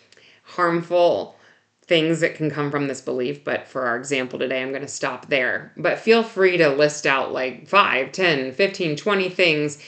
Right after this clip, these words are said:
that you feel like are harmful that come from your limiting belief. I think the more insight and the more that you dig, it's just better. It gives us more, more to work with, okay?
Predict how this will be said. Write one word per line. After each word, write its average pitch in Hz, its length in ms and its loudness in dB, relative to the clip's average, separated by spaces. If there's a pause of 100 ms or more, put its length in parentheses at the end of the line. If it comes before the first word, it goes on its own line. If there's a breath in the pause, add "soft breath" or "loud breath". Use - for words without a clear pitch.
(160 loud breath)
that 160 140 -2
you 160 180 0
feel 147 380 0
like 139 340 0
are 131 160 -2
harmful 143 520 -2
that 123 180 -8
come 131 320 -8
from 127 400 -6
your 127 220 -8
limiting 127 440 -8
belief. 127 540 -10
I 147 80 -6
think 147 180 -4
the 151 60 -2
more 151 360 4
insight 143 480 0
and 135 80 -4
the 135 60 -4
more 131 220 -4
that 120 100 -6
you 123 140 -8
dig, 139 480 -4 (800)
it's 143 200 -6
just 127 280 -12
better. 127 300 -8
It 131 160 -8
gives 127 200 -10
us 131 180 -14
more, 127 400 -10 (240 loud breath)
more 165 220 4
to 147 80 2
work 139 260 -6
with, - 280 -10
okay? 135 500 0